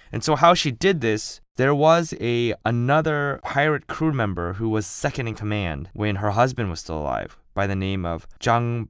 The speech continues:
Bao Sai. He was the son of a fisherman, and his village was invaded by pirates at the age of fifteen, and he was forced to either join the pirates or die. So he joined the pirates. And over a few years, he quickly moves up the ranks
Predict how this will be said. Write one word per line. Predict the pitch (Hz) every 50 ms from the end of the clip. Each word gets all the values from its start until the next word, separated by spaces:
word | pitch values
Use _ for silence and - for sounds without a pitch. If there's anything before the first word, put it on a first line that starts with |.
| _ -
Bao | 101 101 98 95 95 95
Sai. | 95 - - 98 92 87 80 69 65 - 92 - _ _ _ _ _
He | - -
was | 127 123 117 104
the | 104 98
son | - - 127 131
of | 139 117
a | 110
fisherman, | 104 - - 117 110 - 95 82 82 78 78 78 80 - -
and | - 92 92 90 90 90 87 82 90 - _ _ _ _ _ -
his | 123 123 110
village | 101 107 135 143 156 151 131
was | 123 117 110
invaded | 110 104 98 101 101 98 92
by | 95 90 87
pirates | - 101 98 92 90 87 85 85 - - - - _ _ - - -
at | 101 110
the | - 104
age | 104 90 85
of | 92
fifteen, | - 101 87 - - - 104 92 85
and | 85 90 98
he | 110 113
was | 104 92
forced | - - 117 113 107 101 - -
to | 104
either | 82 90 82 90 82 78
join | 76 - 123 131 143 139 123
the | 110
pirates | 82 - 95 87 85 80 -
or | 80 76
die. | - 85 76 60 50 - - - - - - - - - - -
So | - 160 160 151 147 139 123 - - -
he | - - - 117 113 101 92
joined | - 98 92 90 87
the | 82
pirates. | - - 95 90 76 - - - - - _ _ -
And | - 113 117 117 117 117 113 113 113 113 113 - - _ - - -
over | - 117 135 131 127 127 120
a | 117
few | - - - 123 120
years, | 117 123 143 165 170 156 147 135 -
he | - 131
quickly | - - - 123 - - 123 117
moves | 113 107 104 104
up | 104 95 -
the | 92 92
ranks | 98 98 92 85 78 - - - -